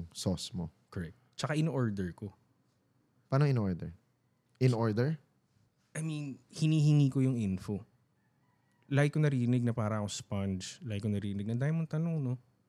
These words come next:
Speaker 2: Bata pala ako, naririnig ko na yun eh. So,
Speaker 1: curious ka na talaga?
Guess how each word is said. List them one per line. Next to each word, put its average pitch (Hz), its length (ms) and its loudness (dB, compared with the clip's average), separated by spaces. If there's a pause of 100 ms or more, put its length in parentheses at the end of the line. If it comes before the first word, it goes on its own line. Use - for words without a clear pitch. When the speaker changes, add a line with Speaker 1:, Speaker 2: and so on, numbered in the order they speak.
(260)
Speaker 2:
Bata 143 320 2
pala 135 220 0
ako, 131 100 2
naririnig 107 400 -2
ko 95 100 -10
na 95 120 -2
yun 98 220 -4
eh. - 80 -12 (840)
So, - 180 -4 (360)
Speaker 1:
curious 165 440 8
ka 147 120 2
na 139 100 6
talaga? 101 460 2